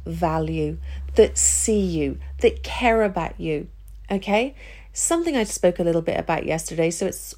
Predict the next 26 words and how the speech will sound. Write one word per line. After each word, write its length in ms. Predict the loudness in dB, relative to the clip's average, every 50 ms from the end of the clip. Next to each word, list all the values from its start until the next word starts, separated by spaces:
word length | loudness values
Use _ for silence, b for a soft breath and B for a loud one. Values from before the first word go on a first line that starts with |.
| -16
almost 340 | -8 -4 0 0 0 0 0
like 140 | -2 -4 -4
a 40 | -8
follow-on 460 | -4 0 0 0 2 2 0 -2 -4
from 160 | -8 -8 -6 -6
my 80 | -4
message 380 | -4 -4 -6 -6 -8 -10 -6 -4
yesterday. 580 | -4 -4 -4 -6 -10 -8 -6 -4 -4 -4 -6 -8 -14 _ -20 B B B B B B B B B B B B B B B 0 2
I 100 | 2 2
cannot 480 | 2 -4 -6 -4 -4 -4 -4 -2 -2
emphasize 760 | -2 -2 -2 -2 -4 -4 -2 -2 0 0 2 2 0 0 -2
enough, 440 | -4 -4 -4 -2 -4 -4 -6 -6 -8
guys, 560 | -6 -4 -4 -4 -4 -6 -6 -8 -10 -12 -14 -18
how 520 | _ -14 -10 -4 -2 0 2 2 0 -2 -4 -8
having 380 | -4 -4 -2 -2 0 -2 -2
the 80 | -2 0
wrong 200 | 0 0 -2 -2
people 360 | -2 -4 -4 -4 -2 -4 -4
in 100 | -4 -4
your 140 | -4 -6 -4
life 280 | -4 -4 -6 -6 -8
can 300 | -8 -8 -6 -4 -2 -2
literally 500 | -2 -4 -4 -6 -10 -8 -4 -4 -4 -4
bring 360 | -4 -8 -6 -6 -4 -4 -4 -4
you 160 | -6 -6 -6
down. 460 | -6 -6 -6 -6 -6 -8 -8 -10 -14